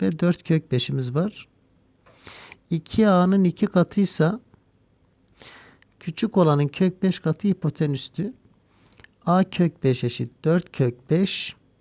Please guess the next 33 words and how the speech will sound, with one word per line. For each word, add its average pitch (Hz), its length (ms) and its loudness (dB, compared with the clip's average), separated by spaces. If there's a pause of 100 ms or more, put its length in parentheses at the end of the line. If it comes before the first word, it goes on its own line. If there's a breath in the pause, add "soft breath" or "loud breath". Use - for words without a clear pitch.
(140)
Kök 190 320 -2
beşler 127 340 0
gider. 160 380 -2 (140)
A'yı 170 240 2
kaç 180 300 -2
buldunuz? 143 440 -4 (120)
A'yı 160 280 0
dört 156 240 0
buldunuz. 120 480 -6 (480 loud breath)
Sizden 160 480 -2
sorulan 135 600 2
neymiş? 165 500 2 (300)
E 156 240 4
B. 131 160 2 (720 loud breath)
E 165 200 4
B 165 160 4
dediği 147 360 2
iki - 380 -10
tane 160 360 4
A'dır. 156 520 2 (220)
A, 156 440 2
A, 214 100 -2
iki - 260 -8
tane 147 260 0
A'dır. 151 460 -2 (1400 loud breath)
A'mız 170 460 2
dört 185 260 2
ise - 160 0
yerine 143 280 4
yazarız. 147 640 2
İki - 260 -14
kere 139 300 2
dört, 196 420 -4